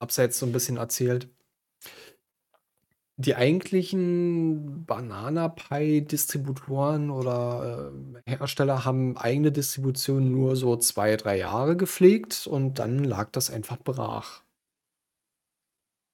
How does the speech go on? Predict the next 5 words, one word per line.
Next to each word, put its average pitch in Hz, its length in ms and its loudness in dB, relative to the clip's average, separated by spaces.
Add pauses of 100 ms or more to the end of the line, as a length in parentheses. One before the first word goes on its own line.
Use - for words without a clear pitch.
(720)
Dann 101 180 -4
hab 107 100 -2
ich - 160 -6
Armbian 185 580 2
entdeckt. - 720 -4